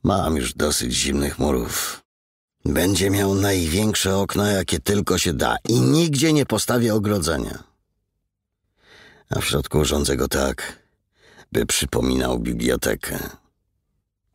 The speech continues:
Czernyszew, nie bardzo rozumiejąc, co Madujew ma na myśli, zanurzył dłoń w słoiku i zapytał: "Ale co będziesz robił w tym domu?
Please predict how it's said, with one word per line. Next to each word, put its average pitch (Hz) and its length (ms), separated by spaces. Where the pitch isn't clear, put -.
Czernyszew, - 720
nie 214 340
bardzo 214 300
rozumiejąc, 190 680
co 143 160
Madujew 104 680
ma 95 120
na 95 160
myśli, 90 420
zanurzył 143 520
dłoń 98 400
w - 40
słoiku 98 480
i 101 80
zapytał: 92 760
"Ale - 220
co 127 140
będziesz 160 320
robił 208 380
w - 60
tym 98 180
domu? 65 460